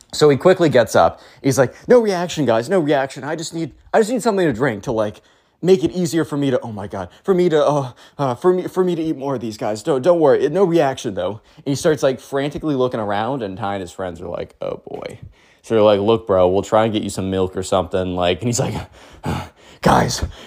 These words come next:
guys, I'm dying." Yeah, so basically within the span of ten seconds, he went from saying, <laughs>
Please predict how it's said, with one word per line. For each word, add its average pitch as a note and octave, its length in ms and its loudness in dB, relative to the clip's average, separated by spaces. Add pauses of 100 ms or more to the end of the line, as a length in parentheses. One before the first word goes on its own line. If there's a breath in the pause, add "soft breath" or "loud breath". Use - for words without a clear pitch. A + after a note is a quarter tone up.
guys, F#3 360 2
I'm C#3+ 300 0
dying." C#3 720 2 (240 loud breath)
Yeah, G#2+ 320 4
so B2 160 -2
basically C#3 460 4
within A#2+ 320 -2
the A#2+ 80 0
span A#2 320 0
of G2 120 -6
ten A2+ 300 -4
seconds, G#2 440 -2
he A#2 60 -2
went G#2+ 200 -2
from G#2 160 -4
saying, G#2+ 420 -4
<laughs> G#2+ 640 -8